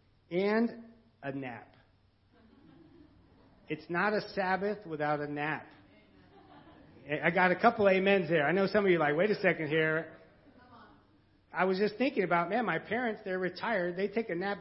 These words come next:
every single day. So I'm like, "Man, on my Sabbath, I'm taking a nap." Because it's about resting and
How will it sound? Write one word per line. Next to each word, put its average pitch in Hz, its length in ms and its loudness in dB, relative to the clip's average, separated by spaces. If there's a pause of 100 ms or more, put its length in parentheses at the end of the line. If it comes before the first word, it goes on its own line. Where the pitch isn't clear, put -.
every 202 180 -2
single 214 380 -4
day. 165 320 -4 (680)
So 165 80 -4
I'm 190 120 -2
like, 165 180 0
"Man, 208 240 0
on 175 200 2
my 214 240 0 (100)
Sabbath, 220 380 2 (180)
I'm 180 140 -4
taking 170 340 -6
a 117 60 -12
nap." 127 340 -8 (1040)
Because 170 300 -2
it's 202 180 0
about 160 380 2
resting 220 680 4
and 120 140 -14